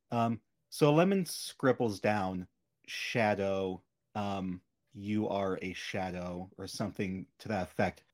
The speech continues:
rips it out and hands it to Thirsty. Um, 'cause I think at this point, this is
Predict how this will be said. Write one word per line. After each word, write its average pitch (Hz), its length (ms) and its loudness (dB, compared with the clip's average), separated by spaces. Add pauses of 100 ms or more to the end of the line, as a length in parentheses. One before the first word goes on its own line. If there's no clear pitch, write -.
rips 117 280 6
it 107 60 4
out 92 280 4 (220)
and 90 220 -4 (340)
hands 98 420 -4
it 92 220 -6
to - 140 -8
Thirsty. - 640 -8 (220)
Um, 90 400 -2 (220)
'cause - 160 -6
I 127 100 2
think 131 180 8
at 120 140 6
this 110 180 0
point, 98 380 0 (340)
this 110 220 -2
is 92 280 -4